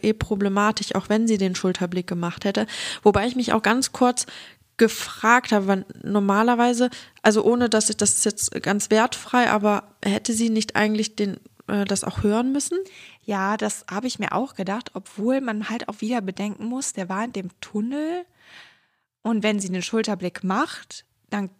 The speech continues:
Speaker 2: also selbst das dauert ja ein paar Sekunden, ne? Und
Speaker 1: Ja.
Speaker 2: wenn der wirklich so schnell ist, dann taucht er natürlich blitzschnell da auf.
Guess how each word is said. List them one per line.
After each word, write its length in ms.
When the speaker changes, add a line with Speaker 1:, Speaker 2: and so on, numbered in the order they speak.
Speaker 2:
also 220
selbst 380
das 180
dauert 460
ja 320
ein 160
paar 200
Sekunden, 600
ne? 180
Und 60
Speaker 1:
Ja. 100
Speaker 2:
wenn 140
der 100
wirklich 340
so 160
schnell 380
ist, 260
dann 120
taucht 300
er 60
natürlich 380
blitzschnell 720
da 200
auf. 380